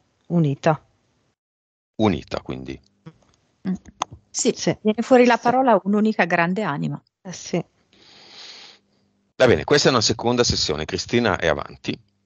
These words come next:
Speaker 1: Mm.
Speaker 2: Quant-, a quanto vibra Monica?
Speaker 3: Eh, al momento io vedo ottantanove miliardi.
Speaker 2: Elena?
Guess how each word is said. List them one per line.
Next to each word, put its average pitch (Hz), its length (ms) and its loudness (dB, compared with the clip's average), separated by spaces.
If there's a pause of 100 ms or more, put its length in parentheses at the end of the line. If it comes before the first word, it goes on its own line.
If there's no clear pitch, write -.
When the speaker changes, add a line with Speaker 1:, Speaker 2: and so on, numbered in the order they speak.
(500)
Speaker 1:
Mm. 170 60 0 (460)
Speaker 2:
Quant-, 123 240 0
a - 100 -2
quanto 143 260 0
vibra 71 640 -8
Monica? - 440 -16 (1600)
Speaker 3:
Eh, 151 640 -2
al 185 260 -2
momento 247 440 4
io 226 180 4
vedo 156 220 2
ottantanove 143 640 -2
miliardi. 135 600 -4 (1400)
Speaker 2:
Elena? 82 320 -12